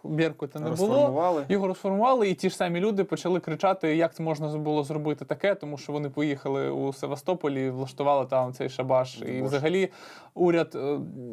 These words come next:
Speaker 1: не в-, винний. Так само зараз з візами. Всі кричали про те, що треба терміново ввести візовий режим з Росією. Як тільки Парубій оголосив лише проведення колись потім, ніхто не, не дочекавшись про те, які, власне, візи будуть,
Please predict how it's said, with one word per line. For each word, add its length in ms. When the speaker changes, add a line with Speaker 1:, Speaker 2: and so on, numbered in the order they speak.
Speaker 1:
не 160
в-, 360
винний. 300
Так 180
само 220
зараз 240
з 60
візами. 340
Всі 180
кричали 420
про 160
те, 120
що 120
треба 280
терміново 720
ввести 340
візовий 400
режим 320
з 60
Росією. 520
Як 120
тільки 260
Парубій 360
оголосив 640
лише 260
проведення 720
колись 340
потім, 520
ніхто 300
не, 120
не 140
дочекавшись 640
про 180
те, 200
які, 260
власне, 360
візи 260
будуть, 420